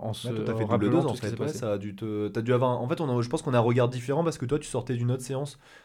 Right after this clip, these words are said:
Speaker 2: d'un film à peu près, bah, qui traitait du... de... de, d'un sujet similaire,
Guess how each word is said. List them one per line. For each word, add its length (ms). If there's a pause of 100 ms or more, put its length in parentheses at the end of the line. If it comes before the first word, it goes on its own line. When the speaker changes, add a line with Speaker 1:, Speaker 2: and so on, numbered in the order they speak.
(120)
Speaker 2:
d'un 140
film 180
à 60
peu 100
près, 180
bah, 200
qui 100
traitait 400
du... 440
de... 240
de, 280
d'un 220
sujet 240
similaire, 500